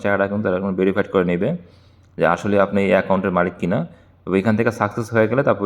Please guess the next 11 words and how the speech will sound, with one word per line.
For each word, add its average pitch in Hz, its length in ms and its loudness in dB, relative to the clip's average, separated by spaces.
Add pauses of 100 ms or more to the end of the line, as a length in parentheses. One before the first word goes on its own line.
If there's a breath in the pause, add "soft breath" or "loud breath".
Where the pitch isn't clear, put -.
(120)
এখান 104 180 -4
থেকে 107 160 0
আপনার 104 220 -2
মিনিমাইজ 104 400 0
করে 107 180 -2
বের 101 160 2
হয়ে 104 140 0 (580 loud breath)
আবার 95 140 4 (140)
এসটিসি 107 380 -4
পে 110 80 0 (100)
অ্যাপসে 92 280 2